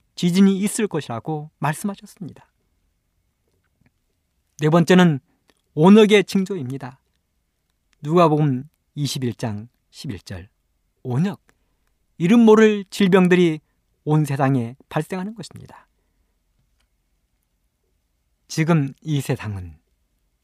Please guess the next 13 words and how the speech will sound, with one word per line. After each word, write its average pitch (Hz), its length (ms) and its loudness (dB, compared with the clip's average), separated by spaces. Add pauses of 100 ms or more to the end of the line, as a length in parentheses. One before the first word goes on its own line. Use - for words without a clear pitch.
(1040)
온 208 400 4
나라들이 180 600 2 (1400)
경제적으로 131 760 0
어려움을 170 400 -2
겪고 190 300 -8
있습니다. - 640 -20 (1400)
우리 156 400 4
북녘 196 380 4
동포들이 185 420 2
살고 208 320 0
있는 208 380 4 (580)
북한은 160 640 2
물론이거니와 139 760 -2